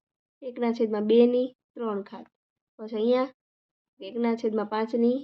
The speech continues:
એક ઘાત આવશે. પછી અહીંયા દસ છે, અહીંયા એકના છેદમાં બે ની એક ગુણ્યા પાંચ ની એક. અહીંયા તો કે એકના છેદમાં પાંચ ની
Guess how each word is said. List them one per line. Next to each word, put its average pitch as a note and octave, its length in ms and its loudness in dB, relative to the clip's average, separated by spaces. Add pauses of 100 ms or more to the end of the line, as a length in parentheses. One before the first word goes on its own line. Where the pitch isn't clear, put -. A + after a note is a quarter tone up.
(100)
એક A3 200 -2
ઘાત - 240 -16
આવશે. - 320 -20 (880)
પછી A3 160 -6
અહીંયા B3 300 0 (100)
દસ A#3 220 4
છે, - 140 -2
અહીંયા B3 400 6
એકના A#3 280 0
છેદમાં A#3 420 2 (360)
બે A3 260 -2
ની B3 280 -2 (280)
એક D4 200 -2 (180)
ગુણ્યા A3 380 2
પાંચ G#3+ 220 -2
ની A#3+ 220 0 (200)
એક. G#3 200 -8 (600)
અહીંયા B3 360 0 (500)
તો A3 80 -16
કે G#3+ 140 -10 (400)
એકના C#4+ 320 -4
છેદમાં G#3+ 360 -2
પાંચ G#3+ 280 -2
ની B3+ 240 4